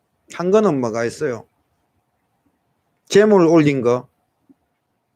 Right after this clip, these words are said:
과일 올린 거, 돼지 높아 놓은 거,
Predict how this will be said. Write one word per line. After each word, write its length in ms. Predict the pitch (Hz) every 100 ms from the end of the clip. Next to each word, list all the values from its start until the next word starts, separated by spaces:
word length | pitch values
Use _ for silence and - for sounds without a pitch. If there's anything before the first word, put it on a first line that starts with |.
| _ _ _ _ _ _ _ _ _ _ _ _ _ _ _
과일 400 | - 151 196 196
올린 320 | 165 147 131
거, 260 | 110 117 139 _ _ _ _ _ - - _ _ _ _ _
돼지 260 | 170 185 185
높아 320 | 151 131 147
놓은 220 | 135 139
거, 280 | 123 120 120